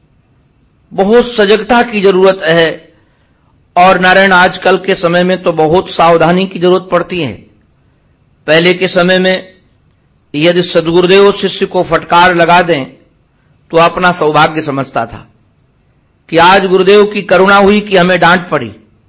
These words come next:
और आज यदि किसी शिष्य को डांट दिया जाए तो दूसरे दिन शिष्य ही नदारत हो जाएगा। अब महाराज श्री की जीवनी पढ़ते हैं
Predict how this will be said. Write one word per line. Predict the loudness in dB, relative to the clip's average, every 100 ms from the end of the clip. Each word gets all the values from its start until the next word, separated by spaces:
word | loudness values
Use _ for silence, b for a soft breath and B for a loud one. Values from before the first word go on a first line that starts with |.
| _ _ _ _ _ -4
और | 0 4
आज | 4 2
यदि | 2 -2 -2
किसी | -8 -8 -6
शिष्य | -6 -8 -6
को | -4 -2
डांट | 2 2 0
दिया | 0 0 2
जाए | 4 2
तो | 0
दूसरे | -4 -4 -2 -4
दिन | -4 -6
शिष्य | -8 -10 -6
ही | -4
नदारत | -4 0 0 0 -2
हो | -4
जाएगा। | -4 -6 -8 -12 -20 _ _ _ _ _ _ _ _ _ _ _ _ _ _ _ -4
अब | 0
महाराज | 2 2
श्री | 0 -6
की | -4 -4
जीवनी | -2 -2 0 -2
पढ़ते | -2 -4 -2
हैं | -2 -4 -10 _